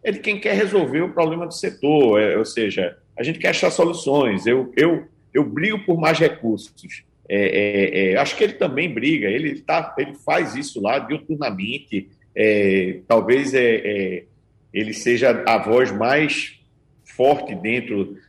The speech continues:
é, do Estado de gente atrás de recursos, até porque ele vê no dia a dia acontecendo isso, ele tem a pressão ali das comunidades, é, é, a gente vê aqueles, geralmente na Gabriel Magalhães, aqueles protestos, ele sente na pele, ele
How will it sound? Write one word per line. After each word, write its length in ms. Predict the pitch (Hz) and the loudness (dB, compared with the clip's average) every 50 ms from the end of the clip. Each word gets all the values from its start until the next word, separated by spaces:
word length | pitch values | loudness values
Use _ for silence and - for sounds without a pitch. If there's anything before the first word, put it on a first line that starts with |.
| _ _ | _ _
é, 160 | - 104 107 95 | 0 2 2 2
do 100 | 92 120 | 2 0
Estado 560 | 113 - - - 110 101 113 123 135 135 139 | 0 0 0 0 2 2 2 2 2 0 -2
de 80 | 147 | -2
gente 340 | 139 - 107 117 123 123 - - | 0 0 0 0 0 0 -2 -2
atrás 340 | - - - 127 131 131 | -2 0 0 0 0 2
de 40 | 139 | 0
recursos, 320 | 151 156 - 156 147 151 - | 0 0 0 -2 -4 -4 -4
até 140 | - - | -6 -6
porque 160 | 147 - - 190 | -4 -2 -2 -2
ele 80 | 190 | -2
vê 280 | 160 151 151 156 175 208 | -4 -2 2 2 2 4
no 140 | 196 156 113 | 2 0 -4
dia 220 | 101 110 120 107 | -2 0 0 0
a 60 | 98 | 0
dia 380 | 87 80 - 95 101 98 95 92 | -2 -6 -10 -8 -6 -4 -4 -6
acontecendo 600 | - - 98 95 - 95 95 - - 101 95 85 85 | -6 -10 -14 -10 -8 -8 -8 -8 -8 -10 -8 -10 -12
isso, 260 | 90 90 - - 110 | -14 -14 -8 -6 -6
ele 120 | 110 - | -6 -6
tem 140 | - - 156 | -4 -4 -4
a 40 | 175 | -2
pressão 680 | - - 143 117 - - - - - 123 131 131 113 | 0 0 0 0 -2 -4 -6 -4 -2 0 2 2 2
ali 440 | 101 92 92 104 113 117 117 113 - _ _ _ - - _ | 2 2 2 2 0 0 -2 -4 -12 _ _ _ -20 -20 _
das 280 | - 113 113 113 110 - | 2 4 4 4 4 2
comunidades, 1000 | - 120 113 113 117 110 104 85 80 95 98 104 110 110 104 95 95 92 - - - | 0 0 0 2 2 0 0 0 2 2 4 4 4 4 2 0 -2 -6 -6 -4 -2
é, 540 | - 104 98 98 98 92 - - 95 95 95 | 0 2 2 2 2 2 0 0 0 0 2
é, 40 | 95 | 2
a 40 | 98 | 0
gente 260 | 92 127 127 - 135 107 | 0 -4 -6 -6 -8 -2
vê 140 | - 131 127 | 0 0 0
aqueles, 600 | - - 127 117 113 107 104 - - - _ _ _ _ _ - | 2 0 -2 -2 -2 -4 -8 -10 -12 -16 _ _ _ _ _ -4
geralmente 520 | - 127 143 147 147 120 113 127 135 117 | 0 2 4 4 4 4 2 0 -2 -2
na 140 | - 120 117 | -2 -2 -2
Gabriel 320 | 107 117 117 123 120 120 117 | 0 0 0 0 -2 -2 -2
Magalhães, 640 | 120 113 110 107 98 95 95 95 110 123 123 110 | -2 0 0 -2 -2 -2 -4 -6 -4 -4 -4 -6
aqueles 320 | 110 107 - 120 113 113 - | -6 -6 -6 -8 -8 -10 -8
protestos, 640 | - - 107 - - - 98 107 117 117 - - - | -4 -2 -2 -2 -2 0 0 2 2 0 -2 -2 -2
ele 140 | 147 147 | -2 -2
sente 480 | 151 - - - - - 165 190 190 - | -4 -6 -8 -8 -4 -2 -2 -2 -2 -2
na 100 | 139 123 | -2 -4
pele, 420 | - - - 101 101 101 101 104 | -4 -4 -2 0 0 0 0 -2
ele 200 | 113 113 - - | -4 -4 -6 -10